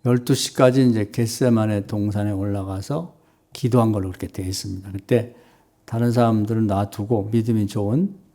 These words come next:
좋다고 주님이 판단한 베드로, 야고보, 요한 세 명을 데려가서 열두 시까지 기도를 해요. 그때 이제, 어, 항상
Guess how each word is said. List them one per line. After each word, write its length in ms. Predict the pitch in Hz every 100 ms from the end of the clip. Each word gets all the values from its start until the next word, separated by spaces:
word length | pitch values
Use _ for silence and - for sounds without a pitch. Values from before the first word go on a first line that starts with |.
| _ _ _
좋다고 420 | - 110 120 117
주님이 320 | 110 117 117 104
판단한 520 | 127 127 110 127 139
베드로, 340 | 120 113 113
야고보, 320 | 107 101 101 95
요한 280 | 98 95
세 180 | 95 123
명을 240 | 120 113 98
데려가서 560 | 101 98 95 - 135 - - - - - _ 123
열두 280 | 127 -
시까지 360 | 190 - 180 147
기도를 360 | - 131 139 131
해요. 220 | 113 -
그때 220 | - - 143
이제, 420 | 131 135 - - _ _ _ _ _ -
어, 560 | 120 104 101 101 107 113 _ _ _ _ _ _ _ _ _ _ _ _ _ _
항상 720 | - 180 175 175 151 127